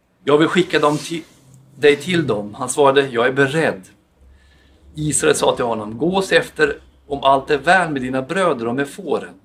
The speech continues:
Kom sen tillbaka till mig med besked." Så sände han iväg honom från Hebrons dal och han kom till Sikem.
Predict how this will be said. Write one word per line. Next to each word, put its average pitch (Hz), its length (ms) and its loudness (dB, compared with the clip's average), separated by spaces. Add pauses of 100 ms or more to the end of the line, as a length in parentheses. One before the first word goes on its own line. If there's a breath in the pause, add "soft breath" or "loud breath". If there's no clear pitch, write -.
(520)
Kom 131 200 -4
sen 156 180 0
tillbaka 175 500 2
till 160 160 -4
mig 131 200 2
med 127 140 -2
besked." 131 500 -4 (1160)
Så - 140 -12
sände 180 300 4
han 190 80 6
iväg 180 360 4
honom 170 280 2
från 131 180 -4
Hebrons 151 520 -2
dal 139 320 4
och 135 160 -8
han 127 140 -4
kom 113 240 -4
till 117 100 -10
Sikem. 110 520 -12